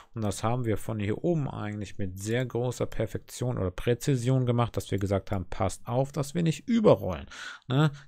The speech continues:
Geht vielleicht mal aus den Longies raus oder mal an die Seitenlinie. Und wir haben auch hier seit zweiundvierzigtausend,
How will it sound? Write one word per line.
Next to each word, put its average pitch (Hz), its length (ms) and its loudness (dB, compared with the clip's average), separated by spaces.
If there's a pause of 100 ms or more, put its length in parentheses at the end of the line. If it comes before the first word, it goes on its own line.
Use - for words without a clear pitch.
Geht 131 200 2
vielleicht 127 360 -2
mal 131 100 -2
aus 117 200 -2
den 110 220 0
Longies 101 500 4
raus 135 300 2
oder 110 280 0
mal 107 140 -2
an 117 140 -4
die 110 160 2
Seitenlinie. 101 720 0 (340)
Und 113 120 -4
wir 107 180 2
haben 120 200 2
auch 123 280 -2
hier 190 400 0 (300)
seit 107 280 2
zweiundvierzigtausend, 110 1080 4